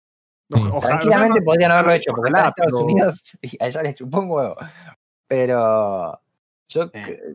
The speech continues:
Speaker 3: me imagino que se debe haber guardado bastante. Eh.
Speaker 2: Y aunque no, y aunque no, y aunque hubiera hecho lo que hubiera querido,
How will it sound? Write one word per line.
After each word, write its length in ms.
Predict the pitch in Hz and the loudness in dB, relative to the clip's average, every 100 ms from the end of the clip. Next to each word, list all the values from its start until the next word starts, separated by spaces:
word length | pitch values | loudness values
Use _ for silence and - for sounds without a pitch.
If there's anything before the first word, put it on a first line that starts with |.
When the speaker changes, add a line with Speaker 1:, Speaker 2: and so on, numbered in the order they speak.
| - | -12
Speaker 3:
me 120 | 165 | -6
imagino 320 | 165 170 226 | -4 -2 -2
que 60 | 202 | -2
se 80 | 180 | 2
debe 80 | |
haber 100 | 170 | 2
guardado 340 | 156 147 143 131 | 2 2 2 2
bastante. 560 | 123 - 92 87 - _ _ _ _ _ _ _ _ _ _ _ _ _ _ _ | 0 -6 -8 -12 -20 _ _ _ _ _ _ _ _ _ _ _ _ _ _ _
Eh. 500 | - 107 - - - - _ _ _ - | -14 -12 -12 -14 -18 -20 _ _ _ -2
Speaker 2:
Y 80 | 151 | 0
aunque 340 | 147 147 165 | 2 2 2
no, 360 | 190 208 311 214 | 2 2 0 -2
y 140 | - 131 | -2 2
aunque 320 | 135 123 143 | 2 2 4
no, 200 | 165 175 | 4 4
y 60 | 131 | 4
aunque 220 | 120 123 | 4 4
hubiera 220 | 135 156 | 4 4
hecho 160 | 165 170 | 4 4
lo 80 | 120 | 4
que 80 | |
hubiera 160 | 127 143 | 2 2
querido, 500 | 143 143 156 160 196 | 2 2 4 4 2